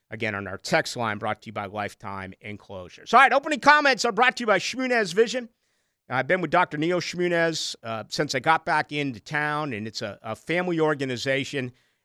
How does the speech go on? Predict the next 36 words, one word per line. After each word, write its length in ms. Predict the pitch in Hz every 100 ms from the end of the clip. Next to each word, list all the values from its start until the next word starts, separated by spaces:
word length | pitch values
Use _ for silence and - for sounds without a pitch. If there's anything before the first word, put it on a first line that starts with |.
| _
out 100 | 147
at 140 | 156 -
the 80 | 131
beach. 420 | 147 139 123 -
No 60 |
matter 200 | 131 127
what 300 | 127 123 170
it 80 | 226
is 340 | 202 175 90 -
that 100 | 120
involves 420 | 117 123 123 117
your 160 | 107 -
eyes, 480 | 117 120 117 117 - _ _ _
they 340 | 117 143 175 220
are 560 | 165 160 151 147 147 - _ _
your 180 | 143 139
one 320 | 127 120 113
stop. 460 | - - 101 85 -
Now, 260 | 156 135 85 -
the 80 | 143
older 200 | 180 190
you 180 | 180
get, 360 | 165 160 165 165
there 140 | 147 139
are 160 | 139 -
issues 600 | 151 139 170 160 147 -
with, 360 | 135 127 120
uh, 220 | 127 123 123
your 160 | 127 123
cornea, 560 | - 151 127 92 82 _
right? 180 | 113 123
There 80 | 127
can 140 | 127
be 160 | 131 131
issues 400 | - 143 139 139
with 240 | 135